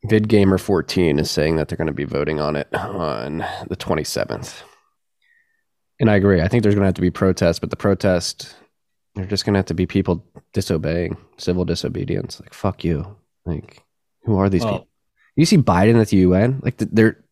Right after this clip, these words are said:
Speaker 1: uh, spreading Build Back Better, like, propaganda, and he can't even talk.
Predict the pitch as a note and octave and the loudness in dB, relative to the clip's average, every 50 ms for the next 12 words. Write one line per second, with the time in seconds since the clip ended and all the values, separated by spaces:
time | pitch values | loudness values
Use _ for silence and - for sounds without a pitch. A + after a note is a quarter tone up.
0 | _ _ - - - B1+ A#1 A#1+ C2+ G#1+ - - - - - - - - - G2 | _ _ -16 -12 -8 -8 -6 -6 -8 -8 -10 -14 -16 -12 -10 -8 -8 -4 -2 0
1 | G2 G2 G#2 G2+ G2+ F#2 F2 _ _ _ - G2+ F#2+ F2 F#2 F#2+ F#2+ F2+ - F#2 | 0 2 2 0 0 -2 -4 _ _ _ -2 -2 0 0 0 -2 -2 -2 -4 -6
2 | F#2 F#2+ G2 F#2 F#2+ G#2 - _ _ _ _ _ _ _ - D#2 D2 C#2 - - | -4 -2 -2 -4 -4 -6 -10 _ _ _ _ _ _ _ -12 -10 -10 -10 -12 -10
3 | - - F#2+ F#2 - F2 D#2+ F2 F2 F2 F2 F2 F2+ F2 E2+ E2+ - - F2+ F#2 | -6 -2 -2 0 0 0 0 0 0 0 0 0 -2 -2 -4 -6 -6 -8 -8 -8
4 | F2 - B2+ C3 C3+ A#2+ G#2+ - - - - G#2 G2+ F2+ - _ _ | -6 -2 0 0 2 2 0 -2 -4 -4 -2 -2 -2 -2 -6 _ _